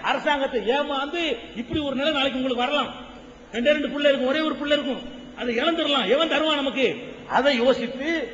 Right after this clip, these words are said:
அரசாங்கத்தினுடைய பொய்யான விளம்பரத்துல நம்பி அந்த பாக்கியத்தை, ஆண் குழந்தை பெறக்கூடிய தன்மை இருக்க, உயிரணு உற்பத்தி செய்யக்கூடிய அந்த தன்மை, சினை முட்டை உற்பத்தி செய்யக்கூடிய தன்மை இழந்துடாதீங்க. இதான் இஸ்லாம் சொல்லுது. இது தப்பா?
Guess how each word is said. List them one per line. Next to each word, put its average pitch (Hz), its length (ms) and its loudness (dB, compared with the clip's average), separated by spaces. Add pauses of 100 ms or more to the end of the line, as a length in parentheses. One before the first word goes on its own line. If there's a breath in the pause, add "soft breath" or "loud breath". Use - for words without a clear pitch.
(220)
அரசாங்கத்தினுடைய 254 800 0
பொய்யான 277 440 -2
விளம்பரத்துல 226 560 -4
நம்பி 311 360 0 (440)
அந்த 151 200 -10
பாக்கியத்தை, 180 640 -8
ஆண் 214 280 -6
குழந்தை 254 380 -4
பெறக்கூடிய 208 400 -8 (100)
தன்மை 285 240 -2
இருக்க, 269 200 0 (400)
உயிரணு 269 440 2
உற்பத்தி 240 360 0
செய்யக்கூடிய 226 500 -4 (160)
அந்த 196 180 -6
தன்மை, 294 320 0 (400)
சினை 285 380 2
முட்டை 262 340 -4
உற்பத்தி 269 400 -8
செய்யக்கூடிய 240 420 -2
தன்மை 285 320 -6 (260)
இழந்துடாதீங்க. 190 520 -8 (400)
இதான் 285 260 -2
இஸ்லாம் 226 320 -4
சொல்லுது. 151 240 -10 (360)
இது 277 180 0
தப்பா? 247 360 0